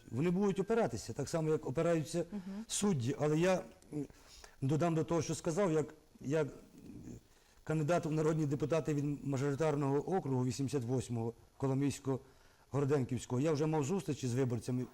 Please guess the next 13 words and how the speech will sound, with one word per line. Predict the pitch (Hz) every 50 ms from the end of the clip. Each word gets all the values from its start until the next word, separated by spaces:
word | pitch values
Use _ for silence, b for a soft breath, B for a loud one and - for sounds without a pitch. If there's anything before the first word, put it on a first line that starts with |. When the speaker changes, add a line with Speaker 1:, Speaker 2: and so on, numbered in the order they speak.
| - -
Speaker 1:
Виборці | 117 110 135 190 208 170 175 156 - - 135 135 120 B B B B B B B B
почули | - 170 170 - - 208 180 156 147
про | - 139
те, | - 160 139
що | - 139
вже | 131 151 147
відбулася | 147 135 143 147 160 156 - 143
люстрація | 147 - - 151 160 151 - 160 151
суддів, | - - 220 220 190 131 123 135 123 B B B B B -
вітають | 127 135 175 165 170 180 190 202 214 214 175 -
це | - - 147 131 - -
і | 135 143
кажуть, | - 165 180 170 160